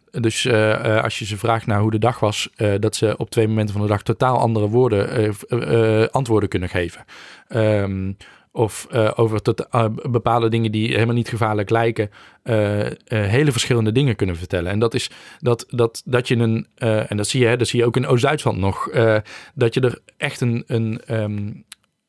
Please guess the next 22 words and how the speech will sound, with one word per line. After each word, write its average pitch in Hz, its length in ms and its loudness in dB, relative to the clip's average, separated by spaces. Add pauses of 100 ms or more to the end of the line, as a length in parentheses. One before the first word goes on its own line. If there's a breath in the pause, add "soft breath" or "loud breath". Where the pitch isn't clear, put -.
(260)
eh, 104 380 -4
tweezijdig 120 600 2
ge-, - 100 0
eh, 110 380 0
geweten 139 400 0
op 151 80 -2
na 131 200 2
moet 135 140 0
houden 123 260 2
of 113 100 -4
een, 107 220 0
eh, 101 100 0 (500 loud breath)
eh, 110 240 -2
gecompartimen-, 110 920 -2
gecompartimentaliseerd 120 1120 0
geheugen 131 680 2
erop 123 220 2
na 120 180 2
moet 120 120 -2
houden. 110 260 2
Dat 107 140 -2
is, - 160 -2